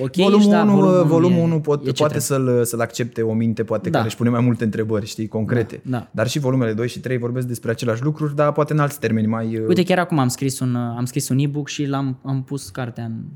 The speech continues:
Speaker 1: în e-book.
Speaker 2: Bă, este extra-, e cartea
Speaker 1: Da,
Speaker 2: care
Speaker 1: este.
Speaker 2: mie mi-a schimbat perspectiva total asupra vieții. Total,
Speaker 1: Mișto,
Speaker 2: total, total.
Speaker 1: mișto.
Speaker 2: E, m-a, nu știu, mi-a,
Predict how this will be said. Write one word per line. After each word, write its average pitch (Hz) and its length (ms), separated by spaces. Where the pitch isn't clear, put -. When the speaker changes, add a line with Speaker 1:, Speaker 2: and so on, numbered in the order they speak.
Speaker 1:
în 123 80
e-book. 107 180
Speaker 2:
Bă, 120 120
este 117 200
extra-, 120 240
e 120 140
cartea 143 280
Speaker 1:
Da, 120 60
Speaker 2:
care 131 120
Speaker 1:
este. 139 120
Speaker 2:
mie 139 80
mi-a 131 120
schimbat 120 480
perspectiva 107 640
total 107 420
asupra 104 500
vieții. 113 680
Total, 110 680
Speaker 1:
Mișto, 120 340
Speaker 2:
total, 110 280
total. 101 180
Speaker 1:
mișto. 107 400
Speaker 2:
E, 117 120
m-a, 123 420
nu 131 120
știu, - 180
mi-a, 110 400